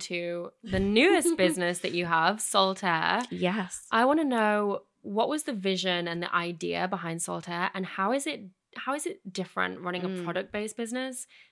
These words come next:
Speaker 2: my
Speaker 1: than
Speaker 2: gosh.
Speaker 1: service-based business? 'Cause it just feels like two completely different worlds.
Speaker 2: It's so different. And I know we talked about exhaustion before of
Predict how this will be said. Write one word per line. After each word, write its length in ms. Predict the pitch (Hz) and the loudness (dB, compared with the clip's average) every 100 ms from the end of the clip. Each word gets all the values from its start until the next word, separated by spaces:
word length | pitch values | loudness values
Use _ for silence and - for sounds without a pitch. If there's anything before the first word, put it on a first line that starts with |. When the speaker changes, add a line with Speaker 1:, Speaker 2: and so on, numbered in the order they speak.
| - | -2
Speaker 2:
my 80 | |
Speaker 1:
than 240 | 180 180 175 | 4 4 4
Speaker 2:
gosh. 320 | 165 170 185 | -2 -6 -6
Speaker 1:
service-based 580 | 185 170 170 - - - | -4 -6 -6 -8 -8 -8
business? 380 | 180 - 190 - | -10 -8 -10 -8
'Cause 180 | 196 | -8
it 120 | 190 - | -8 -8
just 180 | 226 - | -8 -4
feels 160 | 240 | -2
like 140 | 233 196 | -2 -6
two 160 | - 214 | -6 -8
completely 380 | 190 185 196 | -8 -8 -6
different 280 | 196 190 175 | -4 -2 -4
worlds. 400 | - - - - - | -4 -6 -8 -14 -8
Speaker 2:
It's 160 | 202 | 2
so 260 | - 240 226 | 6 8 8
different. 460 | 220 214 196 196 | 6 -2 -2 -2
And 140 | 175 190 | 0 0
I 40 | |
know 200 | 202 208 | 2 2
we 100 | 262 | 0
talked 300 | 285 269 - | -2 -4 -4
about 180 | 233 208 | 0 0
exhaustion 640 | 190 185 175 175 - - 175 | 0 -2 -4 -2 -2 -4 -6
before 420 | 180 - 175 | -8 -2 0
of 60 | 170 | 0